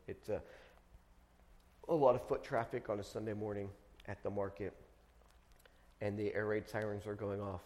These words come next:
and I didn't see everybody run and duck for cover. I also,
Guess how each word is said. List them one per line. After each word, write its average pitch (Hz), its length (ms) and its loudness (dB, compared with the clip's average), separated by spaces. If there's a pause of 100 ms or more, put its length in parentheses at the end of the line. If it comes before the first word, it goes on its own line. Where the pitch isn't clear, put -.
(140)
and 98 100 -6
I 95 60 -4
didn't 95 240 -4
see 101 160 -4
everybody 92 340 -4
run 90 220 -4
and 85 100 -8
duck - 140 -8 (140)
for 87 80 -14
cover. - 320 -10 (2250)
I 95 100 0 (140)
also, 98 280 -2